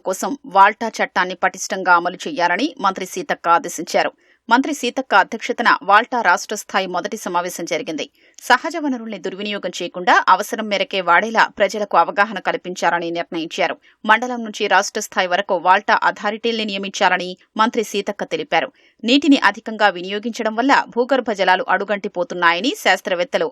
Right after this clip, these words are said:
ఆందోళన వ్యక్తం చేస్తున్నారని మంత్రి ప్రస్తావించారు. జల సంరక్షణపై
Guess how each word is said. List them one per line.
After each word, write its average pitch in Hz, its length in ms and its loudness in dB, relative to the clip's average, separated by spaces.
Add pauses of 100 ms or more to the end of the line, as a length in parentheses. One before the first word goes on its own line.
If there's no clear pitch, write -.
(140)
ఆందోళన 190 360 0
వ్యక్తం 175 320 -8
చేస్తున్నారని 180 560 -2 (380)
మంత్రి 214 280 0
ప్రస్తావించారు. 185 640 0 (300)
జల 226 180 4 (100)
సంరక్షణపై 233 580 -2